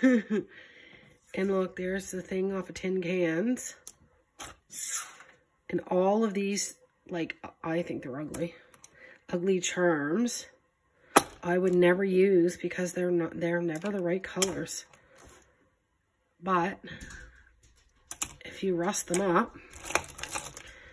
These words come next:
can you guys see that? And paper clips.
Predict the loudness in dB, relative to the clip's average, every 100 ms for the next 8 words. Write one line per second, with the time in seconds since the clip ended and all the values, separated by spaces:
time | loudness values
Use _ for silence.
0 | -20 -8 -4 0 0 0 -2 0 0 0
1 | -2 -2 -8 -20 -20 -20 -20 _ _ _
2 | -20 _ -20 -20 -20 -20 -20 -20 -20 _
3 | _ -20 -20 _ _ _ -20 -6 -6 -4
4 | -6 -6 -8 -6 -6 -6 -8